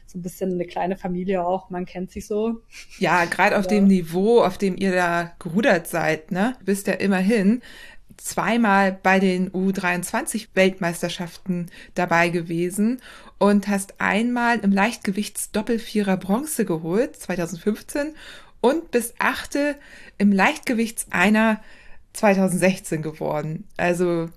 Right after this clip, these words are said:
Speaker 2: ja, das,
Speaker 1: Ja.
Speaker 2: äh, finde ich schon, <laughs> schon ziemlich beeindruckend.
Speaker 1: Ja, das, also genau, gerade auf das, äh, die Saison, die ich hatte, als ich Einer gefahren bin, bin ich auch echt stolz.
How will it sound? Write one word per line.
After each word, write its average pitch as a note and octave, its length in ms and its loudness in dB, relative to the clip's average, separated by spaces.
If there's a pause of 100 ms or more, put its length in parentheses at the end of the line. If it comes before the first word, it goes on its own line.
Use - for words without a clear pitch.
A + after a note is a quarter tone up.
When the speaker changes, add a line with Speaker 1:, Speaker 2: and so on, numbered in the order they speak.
(380)
Speaker 2:
ja, D3 300 2 (260)
das, E3+ 220 -4
Speaker 1:
Ja. E3 380 2
Speaker 2:
äh, - 20 -2
finde F#3+ 340 2
ich F#3+ 140 -8
schon, F3 440 -4 (160)
<laughs> - 140 -20
schon G#3+ 280 2
ziemlich C4 300 -2
beeindruckend. E3 1000 -2 (120)
Speaker 1:
Ja, C4+ 360 2
das, B3 240 -4
also A#3 240 -2
genau, G#3 360 -4
gerade A#3 360 -4
auf A3 160 -6
das, G#3+ 240 -10
äh, F#3 220 -8
die A3 100 -12
Saison, G#3 400 -4
die G#3 60 -8
ich - 100 -16
hatte, G#3 280 -6
als G3 160 -8
ich - 80 -12
Einer G#3 200 -6
gefahren G#3 400 -6
bin, G3 220 -4
bin F#3+ 240 -8
ich - 160 -8
auch F#3 180 -4
echt - 280 -12
stolz. G3 440 -6